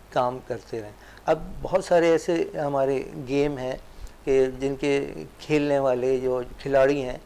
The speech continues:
वो बेरोज़गार हैं और हमारे यहाँ तो बहुत टैलेंट है, खुसूसन नवाई बस्तियाँ, गरीब आबादियाँ, जैसे लियारी है। लियारी में तो इतना, अ, मतलब हर तरह का टैलेंट है,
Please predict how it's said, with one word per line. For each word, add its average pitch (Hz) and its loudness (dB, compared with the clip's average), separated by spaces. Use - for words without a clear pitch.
वो 175 0
बेरोज़गार 123 2
हैं - -18
और 170 -2
हमारे 123 -4
यहाँ 180 -4
तो 185 0
बहुत 220 -2
टैलेंट 127 -2
है, - -20
खुसूसन 170 -4
नवाई 139 4
बस्तियाँ, 147 0
गरीब 151 4
आबादियाँ, 135 2
जैसे 147 2
लियारी 139 6
है। - -12
लियारी 170 0
में 196 -4
तो 196 -4
इतना, 190 -2
अ, 139 0
मतलब 143 -4
हर 190 4
तरह 170 2
का 202 4
टैलेंट 120 -4
है, - -20